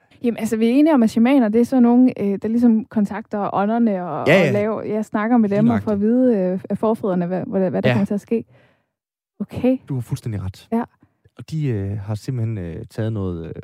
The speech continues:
Speaker 2: røgelse, og så har de fundet ud af, hvem det er, der skal vinde. Og så kommer de så med to forskellige bud. Det er selvfølgelig, øh, det er selvfølgelig bøvlet. Der var et South Park-afsnit, der tog lidt, øh,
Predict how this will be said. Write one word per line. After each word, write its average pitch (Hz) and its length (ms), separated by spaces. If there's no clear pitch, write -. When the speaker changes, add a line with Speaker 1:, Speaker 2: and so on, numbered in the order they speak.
Speaker 2:
røgelse, 131 520
og 95 60
så 107 120
har 101 40
de 101 100
fundet 98 240
ud 107 60
af, 107 60
hvem 104 180
det 95 100
er, 92 60
der 90 120
skal 76 420
vinde. 101 260
Og 107 100
så 107 100
kommer 104 240
de 80 80
så 92 100
med 90 80
to 90 180
forskellige 82 340
bud. 90 160
Det 113 100
er 113 40
selvfølgelig, 113 560
øh, 85 120
det 127 60
er 123 40
selvfølgelig 113 340
bøvlet. 104 380
Der 101 80
var 92 100
et 123 80
South 110 360
Park-afsnit, 82 500
der 85 60
tog 98 260
lidt, 90 240
øh, 69 220